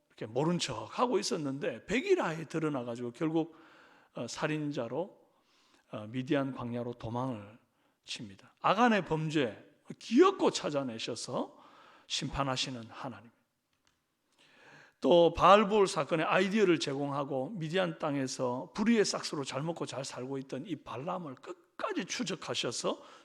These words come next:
죽이신 심판의 하나님이셨어요. 욥기 십이 장 이십이 절에 이런 말씀이 있습니다. "어두움의 깊은 비밀을 들추어내시고 흑암을 백일 하에 드러나게 하시는 이",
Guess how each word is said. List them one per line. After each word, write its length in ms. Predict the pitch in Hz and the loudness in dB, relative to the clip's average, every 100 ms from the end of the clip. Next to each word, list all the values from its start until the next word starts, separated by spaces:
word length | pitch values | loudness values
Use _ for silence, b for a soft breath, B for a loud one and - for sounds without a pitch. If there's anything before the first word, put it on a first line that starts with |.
| B | B
죽이신 440 | - 180 156 - 110 92 _ _ | -10 -8 -4 -6 -6 -18 _ _
심판의 680 | - - 175 - - 208 | -6 -6 -8 -8 -8 -6
하나님이셨어요. 840 | 180 170 110 110 _ - - - _ _ _ _ _ _ B B B B B B B 214 | -8 -12 -18 -20 _ -20 -20 -20 _ _ _ _ _ _ B B B B B B B 6
욥기 260 | 196 196 | 6 6
십이 260 | 160 196 180 | 0 0 0
장 180 | 175 147 | 2 2
이십이 320 | 143 160 135 | -2 -2 0
절에 340 | 139 127 120 | 0 2 2
이런 180 | 185 151 | 0 0
말씀이 320 | 143 120 - | -2 -4 -8
있습니다. 520 | 117 - 107 110 107 - b b b b | -8 -10 -14 -18 -20 -20 b b b b
"어두움의 720 | 185 180 202 208 185 190 175 | 4 4 4 0 2 0 -2
깊은 500 | - 254 - 190 151 | -6 -8 -4 -6 -4
비밀을 520 | 151 156 208 240 240 | -6 -4 -2 -2 -2
들추어내시고 1080 | - 185 170 349 202 123 - 135 135 - - _ _ B B B B B | -2 -2 0 0 0 -2 -4 -2 -2 -4 -14 _ _ B B B B B
흑암을 580 | - 247 240 226 190 175 | 2 6 6 8 6 4
백일 340 | 233 294 359 | 2 4 4
하에 340 | - 247 233 226 | 4 2 2 0
드러나게 520 | 233 233 214 185 160 | 0 2 2 -2 -6
하시는 600 | 143 165 - 156 135 143 | -6 -4 -2 0 0 -2
이", 360 | 143 120 98 | -2 -4 -4